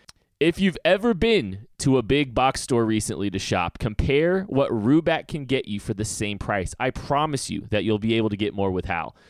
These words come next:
Valentine's Day and February in general are very popular times to propose. So you're in the red zone. Get it?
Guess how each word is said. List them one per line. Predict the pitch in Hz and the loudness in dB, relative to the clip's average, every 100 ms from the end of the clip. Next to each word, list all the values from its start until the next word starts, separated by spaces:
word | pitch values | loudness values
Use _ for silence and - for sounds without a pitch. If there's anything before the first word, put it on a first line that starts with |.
| - - - _ | -20 -20 -20 _
Valentine's | 98 113 135 151 156 151 151 147 123 | -2 2 4 2 0 0 0 -2 0
Day | 110 98 95 - | 0 2 0 -2
and | 117 147 170 | -2 0 0
February | - 190 175 151 104 95 | 2 2 4 4 4 2
in | 104 | 0
general | 104 151 127 - _ _ - | 2 2 2 -2 _ _ -2
are | 95 | -2
very | 90 127 135 139 | 0 2 4 2
popular | 135 139 143 127 113 | 2 2 2 0 -2
times | - 123 110 - | -2 -2 -4 -4
to | 104 | -6
propose. | 104 131 110 90 - - _ _ - | -2 2 2 2 -6 -16 _ _ -20
So | - 110 | -8 -4
you're | 104 101 151 170 - | -2 2 2 2 -2
in | 143 165 165 | -2 0 2
the | 170 | 4
red | 180 208 170 | 6 4 4
zone. | 185 170 160 156 156 - _ _ _ _ _ _ _ _ _ _ _ - | 4 6 4 0 -8 -12 _ _ _ _ _ _ _ _ _ _ _ -6
Get | 104 110 | -2 -2
it? | - | -4